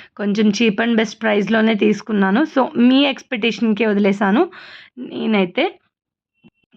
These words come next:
కాస్ట్ అయితే ఏం చెప్పట్లేదండి నేను ఎక్కడ. So ఫైనల్గా మీకు ఒక ఫోటో కూడా షేర్ చేస్తాను, నా పౌచ్ ఎలా వచ్చింది ఏంటి అని. నిజంగానే ఈ ప్యాటర్న్ డ్రెస్సులు ఇప్పుడు రావట్లేదు కదా, మీకు కూడా అలానే అనిపించిందా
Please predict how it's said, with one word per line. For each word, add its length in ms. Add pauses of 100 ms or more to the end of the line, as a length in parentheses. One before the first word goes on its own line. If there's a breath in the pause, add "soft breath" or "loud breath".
(180)
కాస్ట్ 380
అయితే 240
ఏం 180
చెప్పట్లేదండి 800
నేను 260
ఎక్కడ. 300 (640 soft breath)
So 120
ఫైనల్గా 520
మీకు 260
ఒక 160
ఫోటో 400
కూడా 220
షేర్ 300
చేస్తాను, 560 (160)
నా 220
పౌచ్ 440
ఎలా 200
వచ్చింది 500
ఏంటి 300
అని. 180 (460 loud breath)
నిజంగానే 520 (160)
ఈ 140
ప్యాటర్న్ 440
డ్రెస్సులు 300
ఇప్పుడు 180
రావట్లేదు 440
కదా, 200 (100)
మీకు 220
కూడా 220
అలానే 340
అనిపించిందా 560